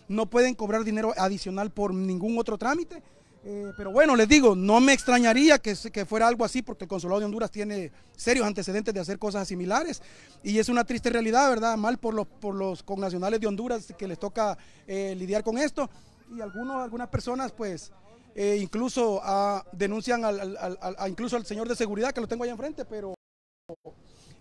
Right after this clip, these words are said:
eh, por lo menos en lo que respecta al señor de seguridad, yo les puedo decir que él no tiene nada que ver en esto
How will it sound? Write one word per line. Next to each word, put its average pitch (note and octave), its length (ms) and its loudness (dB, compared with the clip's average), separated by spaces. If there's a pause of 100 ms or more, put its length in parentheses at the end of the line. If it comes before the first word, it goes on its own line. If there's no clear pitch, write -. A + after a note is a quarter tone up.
eh, G3+ 180 0
por G#3 120 -4
lo G3+ 80 0
menos B3+ 220 0
en B3+ 80 0
lo A#3+ 80 0
que A3+ 80 -4
respecta A#3+ 440 0
al A#3 120 0
señor A3+ 260 -4
de A#3+ 80 -4
seguridad, A3 320 -2
yo B3 100 0
les A3+ 80 0
puedo A#3 140 -2
decir A3+ 160 -4
que A3+ 60 -4
él A3 40 -2
no A3+ 80 -4
tiene A3 140 -6
nada A3 140 -2
que A3 100 -6
ver G#3+ 120 -2
en A3 100 -4
esto C4 240 -4